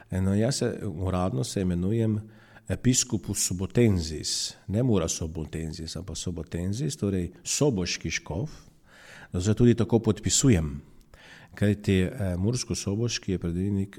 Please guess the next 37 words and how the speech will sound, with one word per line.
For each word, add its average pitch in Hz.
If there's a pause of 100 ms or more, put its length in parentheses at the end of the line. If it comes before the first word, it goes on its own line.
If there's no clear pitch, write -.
Madžarov. 87 (600)
In, 87
eh, 85
zato 87
je 107
Sobota 85
s-, - (140)
res 104
slovansko 85
ime. 98 (500)
Eh, 85
zato 85
bi 95
bilo 90
pravilno, 95
da 90
bi 85
bila 90
naša 90
sobota 101
sobota, 85
ne 87
Murska 90
Sobota. - (480)
In 117
da 131
to 165
so 131
tista 156
popuščanja, 123
ki 143
so -
včasih 123
bolj 113
zaskrbljujoča, 98
kot 107
pa, 95